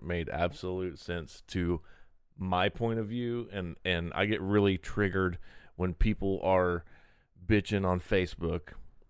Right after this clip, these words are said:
Like, there's some guy sitting in a computer going, "Oh, John Steed from, well, uh, you know, southeastern Indiana said blah, blah, blah, blah, blah. We better change that." You know? I get really triggered when people do that crap.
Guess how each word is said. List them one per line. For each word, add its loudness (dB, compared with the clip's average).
Like, 4
there's 2
some 2
guy 6
sitting -8
in -2
a -4
computer -2
going, 0
"Oh, 4
John 2
Steed -2
from, 0
well, -2
uh, 0
you -4
know, -2
southeastern 4
Indiana 2
said 6
blah, 4
blah, 6
blah, 4
blah, 4
blah. 6
We 6
better 4
change 6
that." -6
You -4
know? -4
I -2
get 0
really 6
triggered 0
when -2
people -4
do -4
that -8
crap. -8